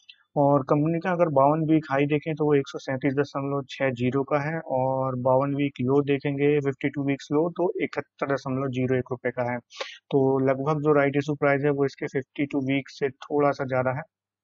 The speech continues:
और लगभग उसी के आसपास का आप कह सकते हैं। अब यहाँ पर आप देखिए कि इस कंपनी का जो जीडीएल का करंट मार्केट प्राइस, जो कल का फ्राइडे का क्लोजिंग प्राइस है, वो बयासी दशमलव पन्द्रह रुपए है और इसका जो राइट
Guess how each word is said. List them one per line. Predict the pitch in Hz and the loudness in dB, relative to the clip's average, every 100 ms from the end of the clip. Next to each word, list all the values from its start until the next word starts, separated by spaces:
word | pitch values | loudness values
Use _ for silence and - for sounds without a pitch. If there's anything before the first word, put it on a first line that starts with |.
| _ - | _ -8
और | 139 135 131 | -4 -2 -2
लगभग | 123 131 | -2 -2
उसी | 131 143 | -4 -4
के | 143 | -4
आसपास | 123 - 135 127 - | -4 -4 -6 -6 -6
का | |
आप | 127 - | -6 -6
कह | 123 | -8
सकते | 139 117 143 | -8 -8 -8
हैं। | 165 _ - - - - | -8 _ -20 -20 -20 -2
अब | 160 | -2
यहाँ | 170 165 | 0 0
पर | 175 | 2
आप | 160 | 2
देखिए | 147 143 143 143 | 2 2 0 -2
कि | - 165 165 170 170 _ _ | -2 -2 0 -2 -6 _ _
इस | - - | -10 -8
कंपनी | - 151 143 170 | -4 -2 0 0
का | 165 | 2
जो | 160 160 | 2 2
जीडीएल | 147 139 143 156 151 | 2 2 4 4 4
का | 160 | 0
करंट | - 143 156 | 0 -2 0
मार्केट | 151 147 - - | -2 -2 -6 -2
प्राइस, | 147 143 120 | 2 2 0
जो | 135 | -8
कल | 135 143 143 | -2 0 0
का | 143 | -2
फ्राइडे | 123 135 131 151 | -4 -2 2 2
का | 151 | 2
क्लोजिंग | 147 135 139 147 | 0 -2 -2 -2
प्राइस | 143 135 | -2 0
है, | 151 | -2
वो | 165 | -4
बयासी | 135 131 123 147 | 0 0 0 -2
दशमलव | 139 139 135 143 147 | -4 -4 -6 -4 -4
पन्द्रह | 156 135 131 139 | -4 -4 0 0
रुपए | 131 127 131 | -2 -2 -4
है | 131 - _ - - - - _ - | -4 -14 _ -20 -20 -20 -20 _ -2
और | 135 139 151 151 | 2 4 4 2
इसका | 143 - 160 | 0 0 2
जो | 160 | 4
राइट | 135 139 | 4 2